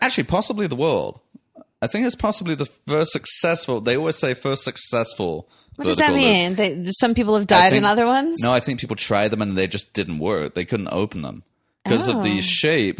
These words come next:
Speaker 1: apparently people would, when they tried to do them before, they tried to make them entirely, uh, like a three sixty loop.
Speaker 2: Oh.
Speaker 1: Which seems like the thing you would do if you were coming up with it, but apparently the G-forces on that are just <laughs> far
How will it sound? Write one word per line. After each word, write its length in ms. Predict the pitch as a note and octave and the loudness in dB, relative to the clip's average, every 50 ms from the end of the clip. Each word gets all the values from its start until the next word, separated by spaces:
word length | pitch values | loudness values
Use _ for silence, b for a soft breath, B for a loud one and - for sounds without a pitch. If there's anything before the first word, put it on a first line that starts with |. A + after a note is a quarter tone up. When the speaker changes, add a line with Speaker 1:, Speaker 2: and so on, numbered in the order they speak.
| - | -6
Speaker 1:
apparently 320 | - G#2+ C3+ C#3+ D#3 C3+ B2 | -4 -2 -2 -2 -2 -2 -4
people 300 | A#2+ C#3 A#2+ A#2+ A#2 A2+ | -4 -4 -4 -2 -2 -2
would, 180 | A2 G#2+ - | -2 -4 -4
when 440 | - A#2 A#2 A#2 A#2 A#2 A2+ A2 G#2 | -4 -4 -2 -2 -2 -2 -2 -2 -2
they 120 | G#2 G#2 G2+ | -2 -2 -2
tried 400 | - - - B2 C3 D3 C#3+ - | -2 -2 -2 -2 -2 -2 -4 -6
to 80 | - | -6
do 160 | G#2+ G#2 G2 | -4 -4 -4
them 120 | F#2 G2 F#2 | -2 -2 -4
before, 360 | F2 - - B2+ C3+ C3+ G#2+ | -4 -4 -2 -2 -2 0 0
they 120 | F#2 F#2+ | 0 -2
tried 260 | F#2 - B2 G#2+ G#2+ G#2 | -2 -2 -2 -2 -2 -2
to 80 | - | -4
make 160 | A2 G#2 - | -4 -4 -4
them 100 | - F#2+ | -4 -4
entirely, 920 | F#2+ F#2 F#2+ F#2 - - - B2+ B2+ A#2+ A2 G2+ G2 F#2 F2+ F2 E2+ - b b b b b b b _ - | -4 -4 -4 -4 -6 -4 -4 -4 -2 -2 -2 -2 -2 -2 -2 -4 -4 -6 b b b b b b b _ -2
uh, 560 | G2+ G2 F#2+ F#2 F#2+ F#2+ F#2 F#2 F#2 F2+ F2+ - - - | 0 0 2 2 0 0 0 0 0 -2 -2 -4 -6 -6
like 200 | E2+ F#2 F#2 - | -4 -4 -4 -4
a 60 | A2 | -6
three 240 | G2 - - G#2+ F#2 | -6 -6 -4 -4 -4
sixty 400 | - - G2 - - - F#2+ D#2 | -2 -4 -4 -4 -4 -4 -4 -2
loop. 400 | F2 A2+ B2 F#2+ - - - - - _ _ _ _ _ _ - | -2 -2 -2 -2 -4 -8 -14 -18 -20 _ _ _ _ _ _ -8
Speaker 2:
Oh. 480 | - E4 E4+ D#4 A3 F3+ D#3+ D#3 D#3+ D#3+ - A#2+ - _ _ - - | -6 -4 -2 0 0 0 0 -2 -6 -10 -12 -16 -18 _ _ -4 0
Speaker 1:
Which 420 | B2 A#2+ A#2 - - - - - - _ - - | 0 0 2 2 0 -2 -2 -4 -8 _ -6 -4
seems 260 | - F#3 F3+ D#3+ B2+ C3+ | -2 -2 -2 -2 0 0
like 200 | A#2 G2 - - | 0 0 0 -4
the 180 | G2 F#2+ F#2 E2 E2 - | -4 -4 -4 -4 -8 -8
thing 180 | - A#2 G#2 G2 | -6 -4 -4 -2
you 80 | F#2 F2+ | -2 -2
would 100 | F2 E2+ | -2 -2
do 280 | G2 C#3+ C3+ G#2 F2+ F2+ | 0 0 0 0 0 -2
if 100 | - - | -2 -4
you 80 | F#2 | -6
were 60 | E2+ | -6
coming 240 | - G#2+ F#2 F2+ G#2 | -4 -4 -4 -2 -2
up 120 | B2+ C#3 - | -2 -2 -2
with 120 | A2+ F#2+ F#2+ | -4 -2 -2
it, 120 | F#2 E2+ - | -2 -2 -2
but 60 | G2+ | -2
apparently 320 | F#2+ A2 C3+ A2+ A2 G#2+ | -2 -2 -4 -4 -4 -6
the 120 | F#2 F2+ F#2 | -6 -6 -6
G-forces 600 | - G#2 A2+ A#2 - G#2+ G2+ G2+ F#2+ G#2+ G2 G#2 | -2 -2 -2 -2 -2 -2 -2 -2 -2 -2 -4 -4
on 140 | F#2+ F2+ F#2 | -4 -2 -2
that 180 | F#2 F2+ F2 F#2 | -2 -2 -2 -2
are 40 | F2+ | -2
just 240 | F2 F#2 - - | -2 -2 -4 -4
<laughs> 120 | - - - | -6 -10 -8
far 260 | - - - A#2+ B2+ | -4 -4 -2 -2 -4